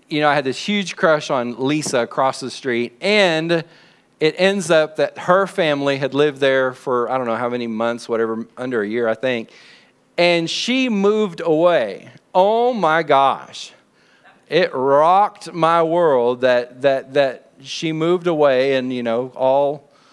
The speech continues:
love was lost. And, you know, to this day, I mean, from there, I'm still single because of what she did. <laughs> No, no, no. <laughs> See what happens when you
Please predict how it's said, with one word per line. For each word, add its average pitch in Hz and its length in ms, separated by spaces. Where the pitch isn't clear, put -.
love 135 280
was 131 220
lost. 120 480
And, 107 240
you 113 140
know, 107 220
to 135 240
this 143 180
day, 135 100
I 131 80
mean, 139 160
from 190 340
there, 143 440
I'm 127 260
still 170 320
single 165 500
because 131 360
of 143 80
what 143 180
she 160 140
did. 156 260
<laughs> - 20
No, 135 180
no, 208 260
no. - 560
<laughs> 190 100
See - 200
what 180 120
happens 165 540
when 113 180
you 117 220